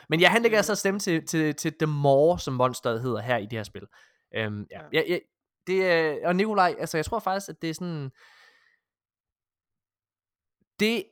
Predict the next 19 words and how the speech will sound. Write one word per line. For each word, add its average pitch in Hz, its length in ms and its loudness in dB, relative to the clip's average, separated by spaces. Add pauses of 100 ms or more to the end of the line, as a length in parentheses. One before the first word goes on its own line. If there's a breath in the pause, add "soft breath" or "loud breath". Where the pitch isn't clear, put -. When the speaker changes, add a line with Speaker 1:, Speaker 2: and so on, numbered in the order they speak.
(180)
Speaker 1:
jeg 165 100 -2
har 175 200 2
virkelig 190 280 -2
tykket 247 260 0
på 156 60 0
det 143 120 0
her, 127 200 2 (340)
men 156 80 -2
jeg 151 80 2
havde 190 140 4
så - 120 -8
god 226 160 -4
en 175 80 -4
oplevelse 170 360 -2
med 143 80 -8
det 147 60 -4
her 143 40 -6
spil. 139 240 -8
Det 165 60 -8